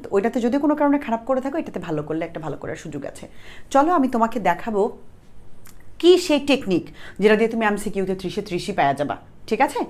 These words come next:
দেখো, আমি আজকে তোমাদের সাথে আলোচনা করব শব্দের শ্রেণী বিভাগ নিয়ে, পরিচ্ছেদ সতেরো।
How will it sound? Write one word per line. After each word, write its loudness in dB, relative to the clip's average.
দেখো, 4
আমি 4
আজকে -2
তোমাদের 0
সাথে -2
আলোচনা 0
করব 0
শব্দের 2
শ্রেণী 2
বিভাগ 0
নিয়ে, -8
পরিচ্ছেদ -2
সতেরো। -2